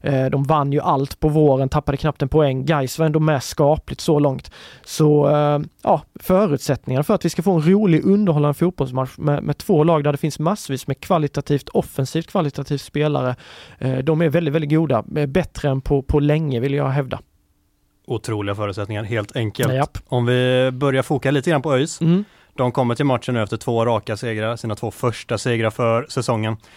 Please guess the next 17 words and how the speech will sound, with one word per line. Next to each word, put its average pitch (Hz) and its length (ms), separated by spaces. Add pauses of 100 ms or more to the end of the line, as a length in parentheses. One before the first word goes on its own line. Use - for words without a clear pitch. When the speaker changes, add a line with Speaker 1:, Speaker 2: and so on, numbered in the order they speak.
(120)
Speaker 2:
Vad 123 140
betyder 127 340
det 127 80
för 120 120
sällskapet 110 880
att 175 300
<clears throat> - 20
komma 110 240
in 120 60
i 127 40
derbyt 101 340
med 113 320
de 107 200
förutsättningarna 104 560
i 104 40
ryggen? 104 180 (320)
Speaker 1:
Eh, 165 100